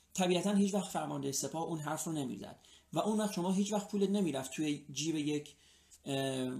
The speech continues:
اه، اصطلاحاً یک لبنانی،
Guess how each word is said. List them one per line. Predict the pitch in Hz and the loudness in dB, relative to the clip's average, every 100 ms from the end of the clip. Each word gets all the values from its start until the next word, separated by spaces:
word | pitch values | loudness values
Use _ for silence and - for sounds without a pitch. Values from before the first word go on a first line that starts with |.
| 131 - - - _ _ - | -8 -14 -20 -20 _ _ -4
اه، | 135 131 127 - | -2 -2 -2 -2
اصطلاحاً | 117 147 139 131 | -2 0 0 0
یک | 151 151 147 151 | 0 0 0 2
لبنانی، | 139 135 131 127 139 190 | 2 2 -2 -2 -2 -2